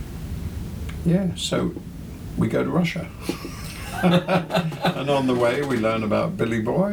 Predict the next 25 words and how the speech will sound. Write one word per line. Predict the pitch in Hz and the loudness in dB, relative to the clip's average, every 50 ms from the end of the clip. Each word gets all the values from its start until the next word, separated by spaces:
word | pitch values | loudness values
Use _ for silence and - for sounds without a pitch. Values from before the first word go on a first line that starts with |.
| 185 170 | -2 0
and | - 104 104 | 0 2 2
we | 104 | 4
learn | 104 104 104 107 107 | 4 2 2 2 2
about, | 104 98 - 104 101 - - - - - | 2 2 2 0 0 -2 -4 -6 -4 -2
uh, | - - - - - - - - - - - - - - | -2 -2 -2 -4 -6 -8 -12 -12 -12 -12 -12 -10 -4 -2
Blood | - - 104 113 110 113 | 0 2 2 2 2 2
on | 110 104 101 | 0 0 0
the | 95 | -2
Tracks. | 85 - - - - 135 135 - - - - - - - - - - - | -4 -4 -2 -2 -2 -2 -2 -4 -6 -8 -6 -6 -6 -6 -6 -8 -4 -2
Blood | 87 98 95 90 | 0 0 2 0
on | 85 80 | 0 0
the | 73 - - | 0 -2 -4
Tracks, | - - - - - 90 82 82 82 - - - | -4 -4 -4 -2 -2 -2 -2 -4 -4 -6 -8 -6
man, | 87 78 80 85 82 78 | -4 0 2 2 2 2
man. | - - 80 80 73 - - - - - - - - - - - - - | 0 -2 -2 -4 -6 -8 -10 -12 -12 -12 -10 -10 -8 -8 -8 -8 -4 0
And | - | 0
we | 95 98 | 2 2
learn | 98 107 107 107 107 101 | 4 4 4 4 2 2
a | 98 | 2
lot | 98 98 101 117 135 143 139 127 | 0 0 2 2 2 2 0 0
of | - | -2
stuff | - - - - 104 85 76 - | -6 -8 -8 -6 -6 -6 -4 -6
from | - - - 92 92 | -6 -6 -4 -2 -2
each | 90 - - - - | -2 -2 -2 -2 -2
other | 90 85 82 - - - - | -2 -2 -2 -4 -4 -6 -8